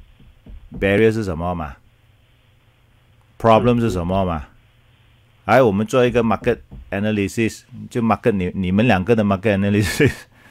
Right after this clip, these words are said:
<laughs> 两个一起 check 一下。OK，我们现在的 problem 是什么？把它写下来。我们的问题是什么？我们会时常发生的问题是什么？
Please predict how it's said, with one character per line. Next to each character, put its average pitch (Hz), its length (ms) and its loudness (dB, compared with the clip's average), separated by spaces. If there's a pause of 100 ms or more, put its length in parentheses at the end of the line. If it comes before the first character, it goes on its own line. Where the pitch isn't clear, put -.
<laughs> - 400 -20
两 101 220 0
个 143 120 6
一 151 80 6
起 107 300 2 (280)
check 151 180 2
一 147 120 4
下。 131 340 6 (220)
OK， 110 400 -2 (100)
我 95 120 -8
们 113 140 -2
现 139 140 -2
在 127 120 2
的 - 60 -14
problem 107 360 0
是 107 80 -8
什 90 160 -10
么？ 80 240 -8 (160)
把 87 100 -6
它 95 60 -4
写 73 240 -12
下 92 180 -10
来。 69 180 -14 (1160)
我 95 80 -8
们 120 160 -2
的 131 80 -2
问 143 180 2
题 117 160 2
是 117 120 -6
什 95 140 -4
么？ 80 280 -10 (320)
我 107 100 -4
们 135 160 2
会 165 100 2
时 143 180 -4
常 135 140 2
发 143 200 4
生 135 160 -2
的 117 100 4
问 127 200 0
题 104 140 -4
是 104 100 -6
什 87 140 -6
么？ 78 260 -10